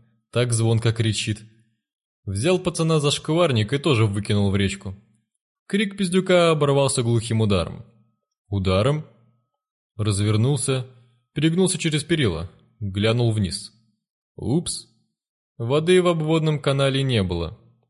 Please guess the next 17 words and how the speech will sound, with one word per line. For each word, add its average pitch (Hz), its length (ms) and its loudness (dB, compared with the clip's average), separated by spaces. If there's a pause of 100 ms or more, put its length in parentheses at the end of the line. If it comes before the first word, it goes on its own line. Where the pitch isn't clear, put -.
Пиздюк 180 380 0
с 196 60 -6
неестественно 165 880 0
вывернутыми 139 600 0
ногами 127 520 2
валялся 117 560 2
на 110 140 0
камнях. 135 480 -2 (460)
Из-под 160 320 -2
его 170 280 0
руки 160 260 0
торчали 135 520 0
лапы 123 360 0
песика. 95 560 -4 (580)
До 101 280 0
свежеиспеченных 117 840 0
покойников 135 760 0